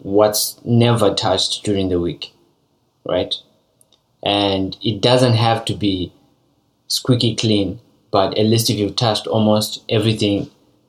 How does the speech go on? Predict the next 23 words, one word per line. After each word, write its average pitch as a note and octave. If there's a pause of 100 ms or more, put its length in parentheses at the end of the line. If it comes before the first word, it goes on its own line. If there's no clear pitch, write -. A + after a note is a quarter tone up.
that's G#2
supposed G#2
to G2
be F#2+
cleaned, G2
then F#2+ (1200)
it's A#2
better. G#2+ (340)
It -
can G#2
be G2+
maintained G2+
that F#2+
way. F#2 (1500)
And G2
that A2+
was G#2
his G#2+ (160)
thorough -
cleaning, F#2+ (280)
right? F#2 (760)
And G#2+
so A#2+